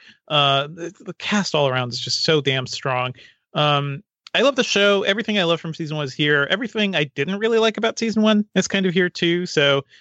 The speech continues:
you kinda take it or leave it. Um, we spend a lot of time with her,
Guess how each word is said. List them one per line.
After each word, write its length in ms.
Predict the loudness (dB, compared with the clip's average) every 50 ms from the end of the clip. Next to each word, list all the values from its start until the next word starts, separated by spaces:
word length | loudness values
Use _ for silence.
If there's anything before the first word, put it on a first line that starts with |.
| _ _ _
you 80 | -8 -4
kinda 320 | -2 0 2 2 2 0 0
take 160 | -2 -4 -4
it 80 | -2 -4
or 80 | -4 -2
leave 220 | -4 -4 -2 -2
it. 200 | -2 -2 -2 -4
Um, 400 | -2 -2 0 -2 -2 -4 -8 -8
we 140 | -4 -2 -2
spend 200 | 0 0 0 2
a 40 | 2
lot 180 | 2 2 2 0
of 80 | -2
time 300 | -2 -2 -2 -2 0 -2
with 140 | -2 -4 -4
her, 340 | -2 0 0 2 2 0